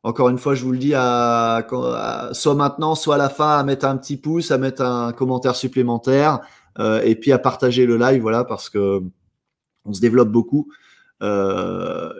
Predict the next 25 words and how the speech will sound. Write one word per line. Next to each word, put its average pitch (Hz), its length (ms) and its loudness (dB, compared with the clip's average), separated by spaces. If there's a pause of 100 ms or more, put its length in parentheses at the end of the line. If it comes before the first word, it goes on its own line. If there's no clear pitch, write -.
et 107 200 -4
que, - 120 -4
euh, 98 520 2
c'est 101 180 -4
grâce 101 220 0
à 101 60 2
vous 104 120 -2
aussi 104 260 -4
qu'on, 92 340 -10
qu'on, 98 200 -14
qu'on 107 180 -8
avance 104 340 -2
et 117 60 -4
qu'on 113 140 -6
peut 117 200 -2
donc 156 300 2
vous 139 160 -4
proposer 139 580 2
régulièrement, 139 880 2 (380)
enfin, 85 400 -6 (240)
du, 110 380 -2
du, 117 240 0
du 123 160 -2
contenu, 131 500 2
euh, 95 640 0